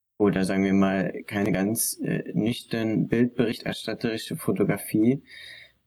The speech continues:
ähm, sondern natürlich eine dokumentarische Fotografie, die,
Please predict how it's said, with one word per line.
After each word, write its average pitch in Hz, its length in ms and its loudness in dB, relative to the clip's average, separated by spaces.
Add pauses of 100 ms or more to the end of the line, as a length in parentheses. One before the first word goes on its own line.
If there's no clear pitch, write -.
ähm, 101 760 2
sondern 110 400 0
natürlich 123 560 4
eine 107 200 2
dokumentarische 107 720 0
Fotografie, 107 840 -2
die, 107 360 4